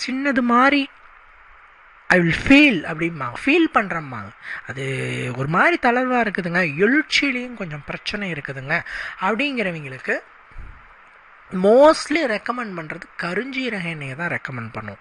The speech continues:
இது வந்து ஆலிவ் ஆ-, எண்ணெயில கருஞ்சீரகத்தை போட்டு நல்லா காய்ச்சி வடிகட்டி எடுத்த ஒரு ஆயில். இது நீங்களும் தயார் பண்ணிக்கலாம். கொஞ்சம் சிரமம் பார்த்தீங்கன்னா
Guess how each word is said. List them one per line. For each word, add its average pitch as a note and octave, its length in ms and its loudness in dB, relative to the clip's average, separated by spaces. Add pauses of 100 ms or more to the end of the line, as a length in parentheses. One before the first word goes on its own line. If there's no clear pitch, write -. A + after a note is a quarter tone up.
(520)
இது F3+ 200 -2
வந்து G#3+ 100 -2
ஆலிவ் G#3 580 -2
ஆ-, D#3 140 -2
எண்ணெயில D3 600 -6 (120)
கருஞ்சீரகத்தை F3 580 -4 (120)
போட்டு C3 200 -10
நல்லா D3+ 260 -4 (100)
காய்ச்சி E3+ 600 -8
வடிகட்டி F3+ 600 -12
எடுத்த D#3 340 -16
ஒரு F3+ 200 -14
ஆயில். C#3+ 500 -12 (580)
இது F#3+ 200 -6
நீங்களும் B3 540 -4
தயார் G#3 320 2
பண்ணிக்கலாம். E3 500 -2 (100)
கொஞ்சம் C#4 340 -4
சிரமம் A#3+ 440 -6
பார்த்தீங்கன்னா F#3 460 -8